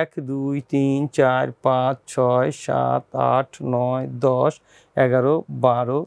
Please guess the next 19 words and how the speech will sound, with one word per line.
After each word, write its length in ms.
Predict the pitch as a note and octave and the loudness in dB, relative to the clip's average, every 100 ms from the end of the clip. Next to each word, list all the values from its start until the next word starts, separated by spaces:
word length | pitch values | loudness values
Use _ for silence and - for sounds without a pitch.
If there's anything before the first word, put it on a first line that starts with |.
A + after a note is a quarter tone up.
| _ - | _ 0
তেরো, 320 | B2 B2 C#3+ E3 - | 2 2 0 -4 -6
চোদ্দো, 320 | C3 B2+ B2+ C3+ - | -4 -2 -2 -4 -4
পনেরো 360 | C3 B2 C#3+ C4 _ _ - | -2 2 4 2 _ _ -2
এবং 140 | A#2 B3+ - _ - - | 2 2 -2 _ -10 4
ষোলো। 220 | F3+ A#2+ - _ - - | 4 4 -8 _ -20 2
তার 140 | F3 F3 | 4 6
মানে 140 | F#3+ A#3 - | 4 2 -4
ষোলোটা, 480 | F#3 F3 E3+ F3+ F3 - - | 0 2 2 2 2 -2 -6
ষোলো 240 | - E3+ D#3+ | 2 4 6
বার 200 | D#3+ F3 F#3 | 4 2 0
ভাগ 120 | D3 C3 - | -4 -8 -6
করা 160 | A#2+ A#2+ | -6 -6
গেছে 240 | A#2 - C4+ - _ _ - | -2 2 2 0 _ _ -4
শূন্য 160 | - D3+ B2+ | 2 4 4
দশমিক 340 | - F3+ G#3+ - | 0 -2 -2 -4
ছয় 200 | - C3 - | 0 0 -2
করে, 140 | C3+ - _ _ - | -8 -8 _ _ 0
তার 120 | E3+ | 2
মানে 200 | E3 D#3 | 4 2